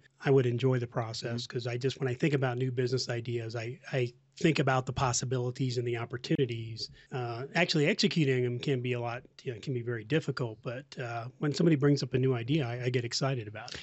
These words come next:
Speaker 2: Yeah, and so do I. I call it my shiny object syndrome, but it's, but it's different, David, that when someone brings you an idea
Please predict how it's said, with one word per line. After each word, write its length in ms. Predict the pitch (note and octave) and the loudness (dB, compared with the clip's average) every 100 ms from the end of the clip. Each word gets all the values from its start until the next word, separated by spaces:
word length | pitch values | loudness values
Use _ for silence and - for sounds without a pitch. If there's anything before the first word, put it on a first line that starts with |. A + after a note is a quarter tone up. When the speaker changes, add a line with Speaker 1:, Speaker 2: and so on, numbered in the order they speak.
| - | -4
Speaker 2:
Yeah, 80 | B2 | -2
and 160 | A#2 B2 | 0 2
so 180 | G3 | 4
do 120 | G3 D3 | 4 4
I. 240 | B2 G2+ | 2 -2
I 40 | |
call 220 | A2+ B2 A2+ | -6 -8 -8
it 100 | A2 | -10
my 240 | G#2+ G2+ | -8 -8
shiny 400 | - C3+ A2+ G#2+ | -6 -6 -6 -4
object 380 | G#2+ G#2+ G2+ - | -6 -6 -8 -4
syndrome, 400 | - C#3+ G#2+ F#2 | -2 -2 -4 -4
but 140 | C3+ | -2
it's, 240 | C3 - - - - - - | -2 -4 -10 -16 -20 -16 -4
but 120 | E3 | -2
it's 220 | C#3 A#2+ | -2 -4
different, 500 | B2 C3+ - - E3+ | -2 -2 0 -2 -2
David, 540 | E3+ D#3 D3 C#3+ C3+ - | 0 0 2 0 -2 -10
that 500 | D#3 B2 A#2+ C3 B2+ | -10 -8 -4 -2 -2
when 160 | D3+ C#3 | -2 -2
someone 280 | F3 F3 D#3+ | 0 0 0
brings 340 | C3+ D#3+ F3+ | 0 0 2
you 100 | F3 | 2
an 100 | D#3 | 2
idea 640 | C3+ A#2+ E3+ F#3+ A#2+ A2+ | 0 -2 -2 -2 0 -2